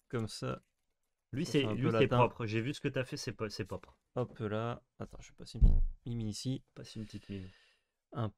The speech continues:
Speaker 1: petit swamp.
Speaker 2: C'est bien, ça.
Speaker 1: Ils sont à l'envers.
Speaker 2: <laughs> C'est le hit.
Speaker 1: C'est le hit, normalement.
Speaker 2: C'est le hit,
Speaker 1: The
Speaker 2: ils sont
Speaker 1: Force
Speaker 2: à
Speaker 1: Doctor.
Speaker 2: l'envers.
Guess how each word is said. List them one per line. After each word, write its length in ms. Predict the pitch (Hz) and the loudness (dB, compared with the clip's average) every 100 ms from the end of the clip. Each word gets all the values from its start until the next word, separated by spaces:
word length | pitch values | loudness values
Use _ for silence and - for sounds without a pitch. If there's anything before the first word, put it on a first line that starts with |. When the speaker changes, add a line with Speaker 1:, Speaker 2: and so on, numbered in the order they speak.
| - | -4
Speaker 1:
petit 260 | 233 - | -4 -4
swamp. 380 | - - 147 170 - 175 - _ _ - - _ _ _ _ _ _ _ _ _ _ _ _ _ _ _ | -6 -2 0 0 -2 -4 -6 _ _ -20 -20 _ _ _ _ _ _ _ _ _ _ _ _ _ _ _
Speaker 2:
C'est 140 | - 131 | -14 -10
bien, 120 | 190 | -8
ça. 100 | 196 _ _ | -10 _ _
Speaker 1:
Ils 60 | 120 | -8
sont 120 | - | -4
à 40 | 104 | -4
l'envers. 280 | 92 - _ _ _ _ _ _ _ _ | -4 -8 _ _ _ _ _ _ _ _
Speaker 2:
<laughs> 1000 | - - _ _ _ _ _ _ _ - | -12 -12 _ _ _ _ _ _ _ -10
C'est 220 | 226 - 190 | -6 0 0
le 160 | 190 | 0
hit. 420 | 190 220 233 214 147 127 - | -2 -2 -4 -4 -4 -4 -10
Speaker 1:
C'est 520 | - - - 131 127 | -12 -10 -2 4 6
le 200 | 117 113 | 6 4
hit, 200 | 147 117 | 2 2
normalement. 360 | 117 107 104 101 | 4 6 6 4
Speaker 2:
C'est 360 | - - - 165 | 0 -4 0 2
le 160 | 160 165 | 4 2
hit, 180 | 180 | 0
Speaker 1:
The 80 | 113 | 4
Speaker 2:
ils 80 | 123 | 4
sont 140 | - | 6
Speaker 1:
Force 100 | 156 | 6
Speaker 2:
à 20 | 143 | 6
Speaker 1:
Doctor. 240 | 135 131 | 6 4
Speaker 2:
l'envers. 160 | 127 113 | 4 0